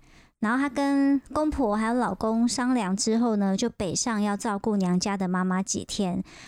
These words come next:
住院一个多星期之后呢，妈妈就出院了。那大嫂就让这个女网友先回家，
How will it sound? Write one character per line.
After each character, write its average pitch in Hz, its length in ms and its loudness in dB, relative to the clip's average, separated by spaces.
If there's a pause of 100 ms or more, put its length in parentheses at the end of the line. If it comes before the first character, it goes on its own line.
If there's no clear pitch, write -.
(160)
住 349 180 0
院 339 160 2
一 294 80 0
个 277 80 0
多 269 200 0
星 269 200 0
期 233 280 0
之 226 220 -2
后 240 220 0
呢， 202 180 2
妈 214 120 2
妈 214 140 0
就 214 120 -2
出 220 280 -2
院 220 200 0
了。 - 200 -4 (360)
那 285 160 2
大 247 280 -2
嫂 196 240 -2
就 220 260 -2
让 208 320 0
这 240 80 -4
个 226 120 -2
女 190 120 2
网 180 180 0
友 202 140 2
先 190 240 -4
回 190 160 0
家， 175 400 -2